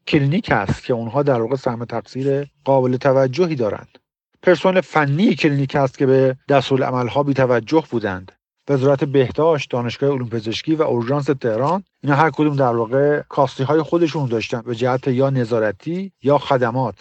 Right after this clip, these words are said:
وزارت بهداشت یا دانشگاه علوم پزشکی وقتی می‌خوان مجوزها رو صادر بکنن، باید در بازدیدهاشون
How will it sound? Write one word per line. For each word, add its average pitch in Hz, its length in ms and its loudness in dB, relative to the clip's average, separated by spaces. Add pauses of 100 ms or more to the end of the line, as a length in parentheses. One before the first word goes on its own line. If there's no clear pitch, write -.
وزارت 123 300 -6
بهداشت 135 500 -4
یا 156 80 2
دانشگاه 127 420 -2 (220)
علوم 131 200 -2
پزشکی 120 360 -2
وقتی 170 200 2
می‌خوان 123 320 -4 (160)
مجوزها 120 600 0
رو 117 120 0
صادر 117 360 -4
بکنن، 117 380 -8
باید 147 300 0
در 135 140 2
بازدیدهاشون 120 920 -6